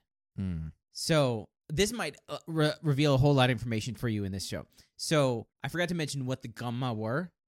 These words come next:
Speaker 2: The Gunma were the a-, aliens who were, like, invading, right?
Speaker 1: Right.
Speaker 2: The Gunma had achieved basically immortality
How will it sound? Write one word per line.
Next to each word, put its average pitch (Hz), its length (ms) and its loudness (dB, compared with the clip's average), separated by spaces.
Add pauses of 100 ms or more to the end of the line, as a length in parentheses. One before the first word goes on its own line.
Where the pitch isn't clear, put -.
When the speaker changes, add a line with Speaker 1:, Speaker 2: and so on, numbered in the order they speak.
Speaker 2:
The 120 60 -8
Gunma 170 300 0
were 147 100 0
the 127 200 -2 (100)
a-, 131 80 -2
aliens 120 340 -2
who 120 80 -4
were, 107 100 -4
like, 95 180 -6
invading, 90 420 -8 (160)
right? 98 140 -2
Speaker 1:
Right. 78 220 0 (300)
Speaker 2:
The 135 140 -6
Gunma 156 680 -2 (340)
had 131 340 -4
achieved 113 460 -4
basically 160 640 -2
immortality 110 760 -4